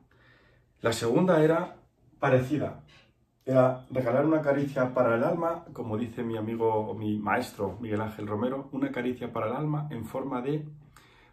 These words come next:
palabras, palabras de aliento, palabras de reconocimiento,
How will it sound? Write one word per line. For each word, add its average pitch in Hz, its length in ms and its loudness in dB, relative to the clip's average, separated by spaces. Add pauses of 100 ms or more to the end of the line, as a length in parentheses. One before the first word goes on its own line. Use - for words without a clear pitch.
(100)
palabras, 92 600 -2
palabras 113 380 0
de 107 60 -4
aliento, 120 540 0
palabras 101 340 -2
de 95 60 -8
reconocimiento, 101 1040 -4